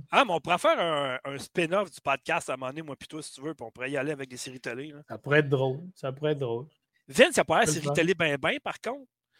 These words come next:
Speaker 2: Non,
Speaker 1: Euh,
Speaker 2: mais juste, euh, une affaire
Speaker 1: peut-être
Speaker 2: spéciale
Speaker 1: Fred.
Speaker 2: de ceux qui embarqueraient, euh, dans la gang. Tu sais, hey,
Speaker 1: Ben, je sais
Speaker 2: un
Speaker 1: que
Speaker 2: podcast
Speaker 1: Fred, il
Speaker 2: spécial, je te dis pas à tous les semaines, là.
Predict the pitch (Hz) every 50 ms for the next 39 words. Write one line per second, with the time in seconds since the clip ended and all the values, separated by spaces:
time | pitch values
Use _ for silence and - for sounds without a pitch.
0 | _ _ _ _ _ _ _ 135 123 117 135 143 - 143 143 143 143 143 139 135
1 | 135 135 139 139 139 139 165 143 135 143 139 127 117 120 120 120 123 131 139 135
2 | 135 165 156 160 160 233 254 156 147 - 180 170 175 214 - 156 156 151 - 185
3 | 185 - 180 165 160 151 156 151 - - - 151 160 190 202 190 175 160 156 151
4 | 147 151 143 147 143 143 151 180 311 320 208 - 208 214 190 185 196 185 147 -
5 | - 165 175 165 - - 147 165 165 214 175 170 170 202 240 202 - - 185 175
6 | 175 170 151 143 202 196 190 170 - - 160 151 139 - - 170 170 165 170 160
7 | 156 151 151 151 156 175 202 190 175 170 170 170